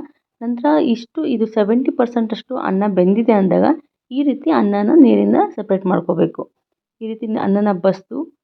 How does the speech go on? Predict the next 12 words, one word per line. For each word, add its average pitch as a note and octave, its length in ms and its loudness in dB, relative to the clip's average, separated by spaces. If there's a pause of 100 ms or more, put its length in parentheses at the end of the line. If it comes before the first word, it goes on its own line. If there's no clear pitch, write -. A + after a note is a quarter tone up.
(220)
ನೀರನ್ನ G#3 280 -6
ಸಪ್ರೇಟ್ G3+ 360 -8
ಮಾಡಿ F#3+ 240 -2
ಇದನ್ನ G3 220 0
ಇಡಬೇಕು. G3 400 0
ಇದು G3+ 280 2
almost A3+ 320 0
ಸೆವೆಂಟಿ G#3+ 320 0
to A#3 100 -2
ಏಯ್ಟಿ G3 260 0
ಪರ್ಸೆಂಟ್ G3+ 340 -12
ಬೆಂದಿರೋಂಥ F3+ 440 -4